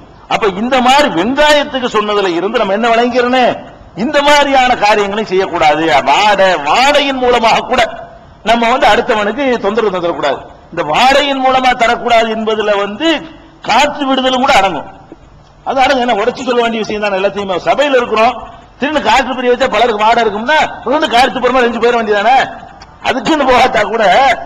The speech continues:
அதுக்குன்னு சொல்லிட்டா போக முடியும், "இந்த மாதிரி காத்து விட்டு வந்துடுறேன்" அப்படின்னு கேட்க முடியாது. அதுக்கு என்ன செய்யலாம்? சபையில நம்ம இருந்திருக்கிறோம், அந்த வாடகை வந்து சரியான மக்களுக்கு ஒரு அருவருப்பு போடுவாங்க. அப்ப அந்த சபையில என்ன செய்யலாம்? எத்தனையோ மாதிரி எந்திரிச்சு போகலாம், ஒண்ணுக்கு புறமா எந்திரிச்சு போகலாம்,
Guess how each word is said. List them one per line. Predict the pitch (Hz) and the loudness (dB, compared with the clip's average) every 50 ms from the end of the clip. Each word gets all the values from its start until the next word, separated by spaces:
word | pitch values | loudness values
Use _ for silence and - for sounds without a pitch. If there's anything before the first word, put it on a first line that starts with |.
| - - | -8 -2
அதுக்குன்னு | - 262 269 226 262 254 226 220 | -2 -2 -2 -2 -4 -2 -2 -2
சொல்லிட்டா | 226 240 247 226 | 0 0 0 2
போக | 220 214 202 | 2 2 0
முடியும், | 196 190 175 185 226 262 254 196 143 - | 0 -2 -2 -2 0 -2 -2 -2 -6 -10
"இந்த | - - 196 | -12 -6 -6
மாதிரி | 214 202 | -4 -2
காத்து | 165 190 202 208 180 202 | 0 0 0 2 2 -2
விட்டு | 190 165 185 185 | -2 -2 -4 -4
வந்துடுறேன்" | 170 170 165 160 170 175 180 165 147 - - - - - | -4 -4 -2 0 2 2 2 2 0 -4 -14 -18 -14 -6
அப்படின்னு | - 208 240 214 | -4 -2 -2 0
கேட்க | 240 226 285 240 240 | 0 0 0 0 -2
முடியாது. | 233 240 220 196 185 165 139 117 - - - - - - - - | -4 -2 0 0 0 0 -2 -6 -10 -12 -20 -20 -20 -16 -8 -4
அதுக்கு | 175 220 208 | -4 -2 0
என்ன | 233 262 294 285 | 0 0 0 2
செய்யலாம்? | - 294 269 262 254 240 180 160 - - - - - - - - | 2 2 4 4 4 4 2 0 -2 -6 -10 -18 -14 -12 -6 -2
சபையில | 180 202 269 294 294 | -2 0 0 2 2
நம்ம | 277 254 240 233 | 2 2 2 0
இருந்திருக்கிறோம், | 233 233 233 233 220 214 208 196 - - - - - - - - - - - | 0 0 0 -2 0 0 0 0 0 -2 -10 -20 -20 -20 -20 -20 -14 -6 -4
அந்த | 185 214 233 226 | -2 -2 0 2
வாடகை | 226 233 254 262 262 254 247 | 4 4 4 4 2 2 0
வந்து | 240 247 247 247 | 0 -2 -2 -2
சரியான | 240 240 233 233 233 233 240 233 214 202 | -2 -2 0 2 2 2 4 4 2 2
மக்களுக்கு | 196 190 214 214 240 247 233 226 | 0 -2 -4 -4 -2 -4 -2 0
ஒரு | 220 208 | 2 2
அருவருப்பு | 196 220 240 247 220 | 2 2 2 -2 -2
போடுவாங்க. | 185 208 202 202 208 208 202 196 180 180 - - - - - - | -2 -2 -2 0 2 0 0 0 0 -2 -4 -6 -16 -20 -16 -8
அப்ப | - 214 254 | -4 -2 -2
அந்த | 247 226 - 208 | 0 0 0 -2
சபையில | 208 262 262 | 0 0 2
என்ன | 269 262 254 233 | 0 0 0 -2
செய்யலாம்? | 214 247 254 254 240 185 143 - - - - - | 0 0 2 4 4 2 0 -2 -8 -14 -14 -6
எத்தனையோ | - 180 - 196 240 330 349 | -6 -6 -4 -2 0 0 2
மாதிரி | 320 311 294 277 262 | 2 2 2 2 0
எந்திரிச்சு | 269 254 226 247 | -2 -2 -2 0
போகலாம், | 233 226 214 202 214 277 302 254 170 - - - - - - - | 0 2 2 4 4 4 4 2 0 -2 -8 -14 -18 -16 -8 -4
ஒண்ணுக்கு | 226 262 269 254 240 | -2 -2 0 0 0
புறமா | 247 247 254 247 233 | 0 2 2 2 2
எந்திரிச்சு | 220 196 196 214 | 0 -2 -2 -2
போகலாம், | 202 196 185 180 220 262 285 262 - | 0 0 0 2 2 2 2 2 0